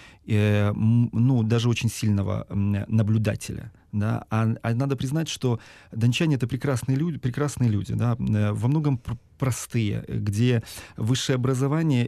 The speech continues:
это не есть, э, ну, сам такой уж массовый показатель, да. И тем более на наши исследования показывают, что чем менее, чем более образованная аудитория, тем бо-, чем более она зажиточная,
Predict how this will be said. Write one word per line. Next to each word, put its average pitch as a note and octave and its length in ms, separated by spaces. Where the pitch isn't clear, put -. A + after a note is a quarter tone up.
это B2 320
не B2+ 200
есть, B2 460
э, G#2+ 420
ну, A2+ 260
сам A2 300
такой A#2 240
уж - 160
массовый A2+ 500
показатель, G2+ 540
да. A#2 260
И B2 140
тем C3 140
более C#3 220
на C3 100
наши C#3 300
исследования A2 380
показывают, G#2 540
что A2 320
чем - 220
менее, B2 580
чем - 180
более B2 200
образованная G#2+ 680
аудитория, C3 520
тем A#2+ 240
бо-, C#3+ 180
чем - 260
более A#2+ 260
она A2 200
зажиточная, A2 840